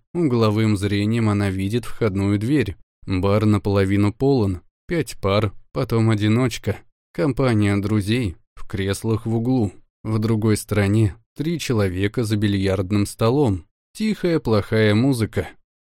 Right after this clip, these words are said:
Какой-то тягучий хипстерский инди. Она садится нога на ногу на маленький круглый стул. Платье подобрано хорошо,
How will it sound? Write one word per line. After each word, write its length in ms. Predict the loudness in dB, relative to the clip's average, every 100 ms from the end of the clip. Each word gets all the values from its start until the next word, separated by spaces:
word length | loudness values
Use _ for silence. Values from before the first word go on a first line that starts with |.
| _
Какой-то 500 | -8 -2 0 0 -2
тягучий 600 | -4 -4 -2 -4 -4 -6
хипстерский 840 | -4 -4 -4 -4 -4 -4 -4 -4 0
инди. 500 | 2 2 0 -4 -8 -16 _ _ -8
Она 300 | -2 0 -2
садится 540 | -2 -4 -4 -4 -2
нога 320 | -2 0 0
на 220 | 0 0 2
ногу 360 | 0 0 -4 -8 -6
на 200 | 0 2
маленький 560 | 2 2 0 0 -2
круглый 500 | -6 -4 -4 0 0
стул. 460 | -2 -4 -2 -2 -4 -12 _ _ -8
Платье 460 | -2 0 0 -2
подобрано 640 | -2 -2 0 0 0 0 0
хорошо, 640 | -2 -2 -2 0 0 -2